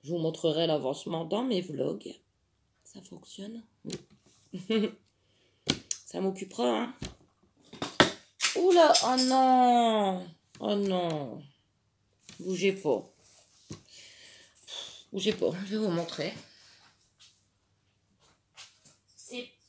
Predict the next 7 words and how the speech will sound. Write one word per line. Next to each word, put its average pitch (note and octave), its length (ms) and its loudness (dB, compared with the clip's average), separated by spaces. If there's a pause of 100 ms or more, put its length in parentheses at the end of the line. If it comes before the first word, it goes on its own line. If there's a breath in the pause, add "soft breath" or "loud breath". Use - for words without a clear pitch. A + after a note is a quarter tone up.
(100)
pas F4 380 0
la D#4 160 -6
première C4+ 360 -6
fois - 380 -6 (420 loud breath)
que A#3 160 -8
ça E3+ 280 0
arrive. D#4+ 400 0